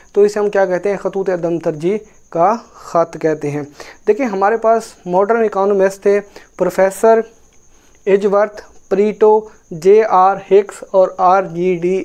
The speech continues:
एलन। इन्होंने सारिफ के नज़रिए की, जो सारिफ का जो बिहेवियर है, उसकी वजाहत इन डिफरेंस कर्व ख़त के अप्रोच की मदद से की है। इनके मुताबिक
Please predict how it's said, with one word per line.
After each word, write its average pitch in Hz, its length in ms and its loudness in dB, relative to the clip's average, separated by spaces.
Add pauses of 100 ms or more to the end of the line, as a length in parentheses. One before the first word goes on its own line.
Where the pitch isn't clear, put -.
(200)
एलन। 156 320 0 (640)
इन्होंने 254 580 2 (320)
सारिफ 233 460 -2
के 247 100 -4
नज़रिए 226 340 0
की, 226 220 -4 (380)
जो 202 80 -2
सारिफ 208 440 -2
का 254 100 -2
जो 233 140 -2
बिहेवियर 190 560 2
है, 139 200 -4 (280)
उसकी 233 340 -2
वजाहत 196 580 0
इन 240 180 -2
डिफरेंस 214 400 -4
कर्व 196 360 0 (640)
ख़त 214 300 -2 (100)
के 233 80 0
अप्रोच 214 480 2
की 220 120 -2
मदद 190 260 0
से 190 260 0 (260)
की 185 180 0
है। 139 180 0 (360)
इनके 262 260 0
मुताबिक 247 580 2